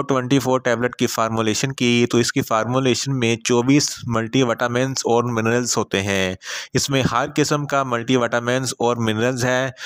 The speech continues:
एक कंप्लीट सप्लीमेंट है जो सेहत के लिए बहुत ही मुफीद है। व्यूअर्स, बात करते हैं को ट्वेंटी फ़ोर टैबलेट का सही तरीका इस्तेमाल और ख़ुराक की, तो को ट्वेंटी फ़ोर टैबलेट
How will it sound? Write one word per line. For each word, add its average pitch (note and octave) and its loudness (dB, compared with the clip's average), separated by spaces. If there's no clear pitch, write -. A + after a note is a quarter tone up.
एक B2+ 0
कंप्लीट B2 2
सप्लीमेंट A#2 0
है G#2 0
जो B2 2
सेहत C3 0
के B2+ 2
लिए A#2+ 0
बहुत A2+ -2
ही A#2+ 4
मुफीद A2 0
है। F#2+ 0
व्यूअर्स, C#3+ 0
बात G#2+ 0
करते C#3 0
हैं C3+ 0
को A#2+ 2
ट्वेंटी B2 -2
फ़ोर C3 0
टैबलेट A#2+ -2
का A#2 0
सही A#2+ -2
तरीका B2 0
इस्तेमाल A2+ 0
और A#2+ 0
ख़ुराक G#2+ 0
की, C3+ 4
तो C3 0
को A#2 2
ट्वेंटी A#2+ 0
फ़ोर B2 0
टैबलेट A#2+ -2